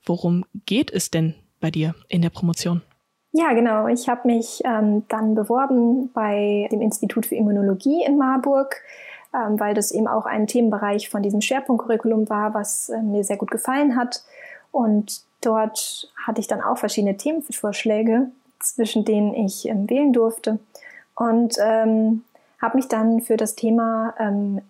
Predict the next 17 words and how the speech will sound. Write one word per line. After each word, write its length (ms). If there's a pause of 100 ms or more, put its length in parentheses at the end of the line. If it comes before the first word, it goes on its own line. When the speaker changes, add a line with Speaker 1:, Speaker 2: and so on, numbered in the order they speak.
Speaker 2:
für 100
ein 100
Thema 200
entschieden, 560 (440)
was 440
mit 140
einem 240
Enzym 400
zu 140
tun 380
hatte. 340 (560)
Und 280
dieses 200
Enzym 320
nennt 240
sich 420
ada. 440